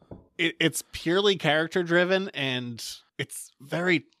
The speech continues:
technically well done, and it's so good at building suspense. It's one of my favorite things ever. And I,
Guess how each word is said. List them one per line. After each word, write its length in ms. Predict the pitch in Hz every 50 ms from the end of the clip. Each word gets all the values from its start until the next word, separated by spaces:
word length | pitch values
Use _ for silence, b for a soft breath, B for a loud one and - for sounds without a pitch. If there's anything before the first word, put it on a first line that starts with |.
| _ _ -
technically 600 | - - - 185 180 - 175 196 180 - 190 190 190
well 320 | 180 180 175 175 170 180
done, 480 | 170 143 160 165 165 170 170 170 170 175
and 160 | - - 139
it's 220 | 139 127 - - -
so 360 | - - - 175 170 180 175
good 220 | 160 147 160 160
at 140 | 165 139 131
building 320 | 147 151 151 156 165 160
suspense. 460 | 151 - 147 - - 160 156 156 - -
It's 100 | 143 - - -
one 180 | - 143 156 165
of 60 | 170 165
my 120 | 151 139
favorite 260 | - 151 135 131 127
things 200 | 127 127 120 110
ever. 280 | 113 110 107 110 113 - _ _ _ _ _ _ -
And 340 | 151 147 143 135 131 120 - _ - - - _ _ _
I, 420 | 143 151 156 151 156 151 147 151